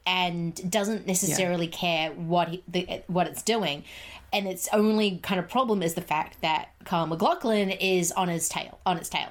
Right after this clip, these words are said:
Speaker 1: Like, that's the
Speaker 2: Right.
Speaker 1: only thing they issue here. He would just keep doing what he's doing until he's absolutely finally killed. And since it knows that it's really hard to kill, it's just like, "Yeah, party time." <laughs>
Speaker 2: Yeah.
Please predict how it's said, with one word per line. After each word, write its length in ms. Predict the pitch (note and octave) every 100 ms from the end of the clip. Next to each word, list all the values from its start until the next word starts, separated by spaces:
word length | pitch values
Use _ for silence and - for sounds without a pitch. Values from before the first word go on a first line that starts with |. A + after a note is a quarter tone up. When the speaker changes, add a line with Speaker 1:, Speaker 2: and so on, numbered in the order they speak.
| -
Speaker 1:
Like, 220 | E3 E3+
that's 260 | F#3+ -
the 120 | - G#3+
Speaker 2:
Right. 180 | G#3+ G#3+
Speaker 1:
only 200 | A3 G#3+
thing 260 | F#3+ F#3 F3+
they 180 | F3+
issue 380 | F3+ E3+ E3+ D3+ -
here. 220 | E3 D3+
He 120 | E3
would 140 | C4+ B3+
just 260 | A3 - - - - - - - -
keep 260 | - C4 C4+
doing 240 | C#4 B3+
what 140 | A3 A3+
he's 100 | G3+
doing 220 | G#3 F#3+
until 180 | F#3 F#3
he's 220 | E3+ E3
absolutely 540 | - E3+ - E3+ D#3+ E3
finally 380 | - D3+ D3 D3
killed. 360 | B3 B3 F#3 -
And 320 | F3 E3 E3
since 260 | - E3 F3
it 120 | -
knows 400 | E3 E3 D#3 -
that 220 | D#3 D3+
it's 400 | - E3 - - -
really 360 | F3+ F3 G3+ E3
hard 200 | D#3+ D#3+
to 80 | F3
kill, 300 | A#3 F3+ E3
it's 280 | E3+ E3
just 200 | - D#3+
like, 120 | D#3 -
"Yeah, 240 | - G3 - _
party 280 | - A#3+ F4
time." 240 | - D3 -
<laughs> 0 | C#4+ - A#4 - A4+ - _ _ - -
Speaker 2:
Yeah. 320 | - D#3 -